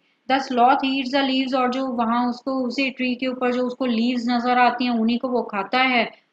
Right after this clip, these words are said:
और वहीं वापस वो सो जाता है। तो वो hardly, मतलब आप समझ लो, वो, अ, forty years, अ, मतलब उसकी जो life होती है, लाइफ स्पैन जो होता है उसका forty years का होता है,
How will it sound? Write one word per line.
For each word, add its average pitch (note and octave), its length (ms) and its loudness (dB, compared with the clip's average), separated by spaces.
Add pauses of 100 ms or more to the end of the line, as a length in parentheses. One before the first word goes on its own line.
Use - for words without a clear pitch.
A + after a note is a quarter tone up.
और A3+ 140 2
वहीं A3+ 260 2
वापस A3+ 480 0
वो C#4 100 0
सो B3 260 -2
जाता F#3+ 500 -4
है। F3+ 60 -6 (600)
तो C4 100 -2
वो C#4+ 220 4
hardly, C4 920 4
मतलब C#4+ 500 2
आप C4 180 0
समझ A3+ 440 -2
लो, C#4 260 -2 (280)
वो, D4 160 6 (140)
अ, B3+ 340 2
forty C4 640 2
years, B3+ 500 0 (120)
अ, B3 380 2
मतलब C4 160 -2
उसकी C#4 280 0
जो D4 140 2
life B3+ 420 2
होती A#3 220 -2
है, B3 60 0
लाइफ A3 180 2
स्पैन B3 380 0
जो B3+ 120 -2
होता B3 200 -4
है A3 60 0
उसका C4+ 280 -2 (420)
forty B3+ 280 2
years C4 340 4
का A#3 120 0
होता F#3 260 -2
है, F3+ 120 -8